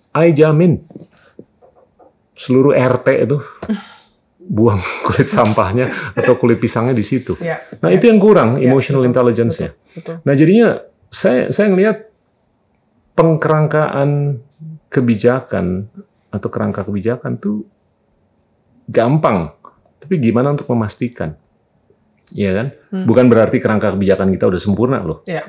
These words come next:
Speaker 2: iya.
Speaker 1: Nah.
Speaker 2: Tapi lumayan, kerangka kebijakan kita luma-, lumayan secara kerangka sebenarnya.
Speaker 1: Lumayan.
Speaker 2: Belum enforcement.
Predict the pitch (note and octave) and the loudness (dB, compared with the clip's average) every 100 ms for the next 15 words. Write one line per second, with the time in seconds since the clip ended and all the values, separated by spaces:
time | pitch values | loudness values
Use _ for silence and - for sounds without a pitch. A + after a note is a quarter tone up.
0 | - D3+ C3 _ _ _ _ _ _ _ | -14 -14 -14 _ _ _ _ _ _ _
1 | _ _ A#2+ F2+ - _ _ _ _ _ | _ _ -4 -4 -8 _ _ _ _ _
2 | - G3+ C#4 F3+ D3+ D3+ D#3 - F#3 F#3 | -16 -10 -6 -6 -6 -8 -10 -10 -10 -10
3 | _ F#3+ F3+ E3+ F#3+ G#3 D3+ - E3+ E3+ | _ -6 -6 -6 -4 -4 -6 -6 -6 -6
4 | D3+ D#3 D3 D3+ C#3+ C#3+ - D3+ D3+ D3+ | -6 -6 -8 -10 -10 -12 -12 -12 -12 -2
5 | G#3 B3+ C#4 C4 D#3+ G#2 F2+ D#3+ D#3+ D#3+ | 4 6 8 6 6 4 2 -4 -8 -10
6 | D#3+ | -10